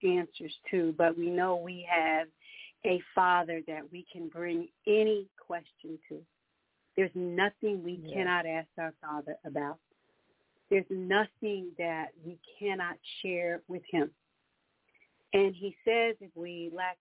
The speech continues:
Speaker 1: wisdom, that simply ask. And we have
Speaker 2: That's
Speaker 1: the
Speaker 2: it.
Speaker 1: Holy Spirit, which is the gift that he's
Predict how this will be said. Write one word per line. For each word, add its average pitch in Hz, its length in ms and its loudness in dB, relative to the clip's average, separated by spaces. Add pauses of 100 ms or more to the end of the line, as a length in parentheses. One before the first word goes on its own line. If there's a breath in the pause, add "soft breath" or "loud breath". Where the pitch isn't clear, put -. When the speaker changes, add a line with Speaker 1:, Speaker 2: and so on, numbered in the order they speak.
Speaker 1:
wisdom, 170 540 -12 (140)
that 170 220 -6
simply 165 380 -6
ask. 180 320 -6 (1120)
And 175 220 4
we 180 140 -2
have 185 300 4
Speaker 2:
That's 170 140 0
Speaker 1:
the 160 60 -4
Speaker 2:
it. - 20 -2
Speaker 1:
Holy 156 240 -4 (120)
Spirit, 214 320 0
which 403 100 -18
is - 200 -20
the 160 280 -4
gift 226 220 2 (800)
that 185 140 -4
he's 185 180 -14